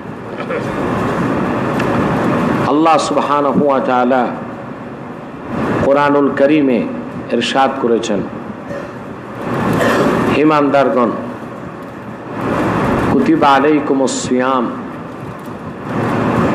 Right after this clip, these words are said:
রোজাকে তোমাদের উপর ফরজ করা হয়েছে,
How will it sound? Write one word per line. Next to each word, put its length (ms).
রোজাকে 560
তোমাদের 360
উপর 260
ফরজ 400
করা 240
হয়েছে, 440